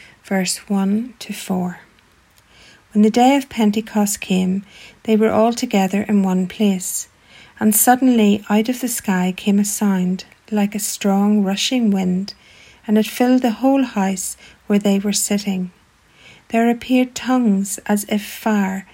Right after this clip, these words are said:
which parted and came to rest upon each one of them. All were filled with the Holy Spirit and began to speak other languages,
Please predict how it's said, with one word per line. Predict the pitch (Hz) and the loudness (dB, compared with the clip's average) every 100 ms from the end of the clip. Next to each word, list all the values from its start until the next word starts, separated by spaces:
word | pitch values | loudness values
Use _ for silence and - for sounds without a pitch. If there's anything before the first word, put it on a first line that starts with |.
| - - - | -20 -16 -6
which | 214 - | -4 -6
parted | - 233 226 226 196 190 - | -6 0 0 0 -4 -6 -2
and | 208 208 | 0 0
came | - 226 220 | 0 0 0
to | 214 | 0
rest | 208 202 233 226 247 | 2 2 0 -4 -8
upon | 240 202 202 - | -4 -2 -2 0
each | 214 220 - | -2 -2 -4
one | 196 | 0
of | 202 202 | 0 -2
them. | 196 185 190 185 - _ _ - - - _ - | -4 -4 -6 -10 -20 _ _ -20 -20 -20 _ 2
All | 214 226 247 | 4 4 2
were | 233 | -2
filled | 208 - 220 233 247 | -4 0 2 2 0
with | 233 220 | -4 -4
the | 196 | -2
Holy | 202 202 208 | 0 0 0
Spirit | - 185 180 196 - _ - - - - | -4 -4 -4 -6 -12 _ -20 -20 -16 -4
and | 214 | -2
began | 226 214 196 202 | 0 2 2 2
to | 214 | -2
speak | - - 202 202 - | -6 -2 -2 -2 -4
other | 196 190 | -2 0
languages, | 196 202 214 208 - 190 180 | 0 2 2 -2 -4 -6 -6